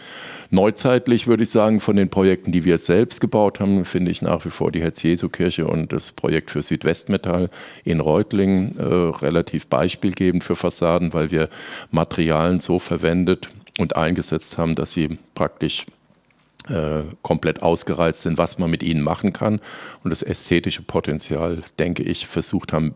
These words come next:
möglichst weit auszuschöpfen. Derzeitige Projekte, die in, im Bau oder jetzt gerade, äh, uns umtreiben, da finde ich nach wie vor ist die Elbphilharmonie, muss man sagen, auch wenn es oft bemüht und oft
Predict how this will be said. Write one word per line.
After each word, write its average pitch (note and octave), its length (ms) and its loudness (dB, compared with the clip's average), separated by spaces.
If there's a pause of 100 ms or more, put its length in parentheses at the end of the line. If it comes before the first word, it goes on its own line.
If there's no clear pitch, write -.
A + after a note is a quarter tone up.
(100)
möglichst D#2+ 580 -2
weit D2+ 160 0
auszuschöpfen. F2+ 920 -2 (760)
Derzeitige E2 640 0
Projekte, F2 560 2
die E2 260 2
in, D#2 360 -2
im D2+ 200 -4
Bau G2+ 360 4
oder F2+ 220 -2
jetzt - 280 -2
gerade, D#2+ 500 2 (440)
äh, - 40 -4
uns D#2+ 560 0
umtreiben, F2 800 2
da - 100 -2
finde D#2+ 300 -2
ich D#2 100 -2
nach D2+ 220 0
wie F2 60 -2
vor D#2 280 0
ist - 160 -6
die E2+ 80 4
Elbphilharmonie, E2+ 760 0
muss D#2+ 240 0
man E2 260 0
sagen, D#2+ 320 0
auch - 160 -4
wenn - 80 -4
es - 160 -6
oft - 220 -10
bemüht D#2 340 2
und D2 80 0
oft - 400 -6